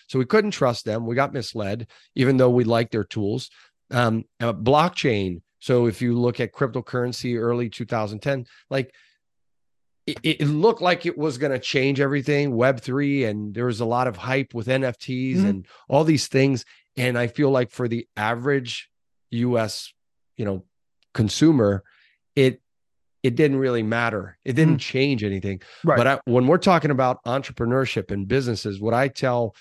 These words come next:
Speaker 1: the businesses I work with is, like, it's so different than those other technology explosions that we've, we've had.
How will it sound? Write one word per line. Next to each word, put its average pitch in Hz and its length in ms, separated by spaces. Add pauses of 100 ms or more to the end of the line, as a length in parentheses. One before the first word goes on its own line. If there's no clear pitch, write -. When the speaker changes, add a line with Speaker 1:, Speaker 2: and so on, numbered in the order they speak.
(320)
Speaker 1:
the 110 100
businesses 110 540
I 107 140
work 120 320
with 107 220
is, 101 160
like, 101 260
it's - 180
so 160 280
different 139 400
than 113 160
those 113 420
other 113 440 (840)
technology 117 640
explosions 117 680
that 110 160
we've, 107 280
we've 104 220
had. 110 400